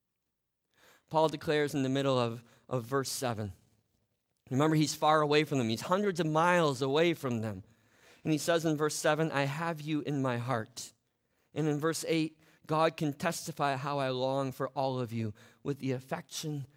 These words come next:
of Christ Jesus." I love Ivanrest Church. You know, for, for many pastors,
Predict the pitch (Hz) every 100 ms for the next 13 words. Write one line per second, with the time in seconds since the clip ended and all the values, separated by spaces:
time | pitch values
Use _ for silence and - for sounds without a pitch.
0 | _ _ 131 - - 123 - - 113 113
1 | - - - - _ _ _ _ _ _
2 | _ _ _ _ _ _ _ _ _ _
3 | _ _ _ 120 143 135 135 113 101 95
4 | 92 - - - _ - - _ _ _
5 | _ _ _ _ _ _ _ _ _ _
6 | _ _ _ _ _ _ _ _ _ _
7 | _ _ _ - 135 127 131 - _ _
8 | _ 139 131 135 139 127 139 131 - 113
9 | 98 - - -